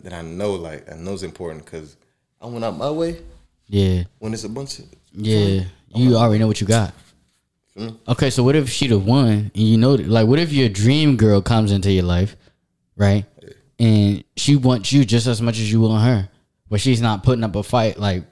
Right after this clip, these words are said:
Speaker 2: playing hard to get.
Speaker 1: Right.
Speaker 2: What would you say to that? Because if that's your dream girl and you know that's your dream girl
Speaker 1: Mm-hmm.
Speaker 2: and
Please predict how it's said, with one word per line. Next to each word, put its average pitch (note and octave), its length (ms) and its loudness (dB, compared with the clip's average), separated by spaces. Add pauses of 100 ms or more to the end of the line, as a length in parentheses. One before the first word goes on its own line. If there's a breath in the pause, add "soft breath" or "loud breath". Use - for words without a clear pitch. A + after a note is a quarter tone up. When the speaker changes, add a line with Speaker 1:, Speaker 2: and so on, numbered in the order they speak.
(200)
Speaker 2:
playing A2+ 240 2
hard G2+ 240 0
to F#2 60 -6
get. A2+ 300 -2 (140)
Speaker 1:
Right. F2 140 -12 (880)
Speaker 2:
What G#2 220 2
would G#2+ 100 4
you G#2 80 0
say G#2+ 180 2
to G#2 120 2
that? A#2+ 200 2 (1800)
Because A#2 240 2
if A2 160 0
that's F#3+ 240 -2
your E3+ 100 0
dream D3+ 340 2
girl B2 180 4
and G#2 180 2
you C#3 140 4
know C3 260 4
that's A#2+ 240 2
your G#2 80 0
dream C3+ 320 2
girl G2+ 320 2
Speaker 1:
Mm-hmm. E2+ 80 -6
Speaker 2:
and G2+ 380 -2